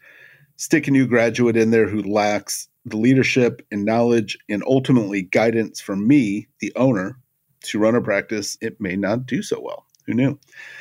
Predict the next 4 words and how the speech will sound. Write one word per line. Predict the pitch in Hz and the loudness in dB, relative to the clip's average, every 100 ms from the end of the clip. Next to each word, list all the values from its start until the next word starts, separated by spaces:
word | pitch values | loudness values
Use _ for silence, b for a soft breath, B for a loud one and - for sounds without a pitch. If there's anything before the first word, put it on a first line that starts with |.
| B B B B _ | B B B B _
So | - 131 117 107 - _ - _ _ - | 2 2 2 -2 -10 _ -20 _ _ -10
pretty | - 165 165 147 | 0 2 2 0
soon | - 175 185 127 113 131 127 - | 0 2 4 4 2 -2 -4 -4
after, | 139 123 - 127 120 117 113 104 | -2 -2 -2 2 4 4 4 0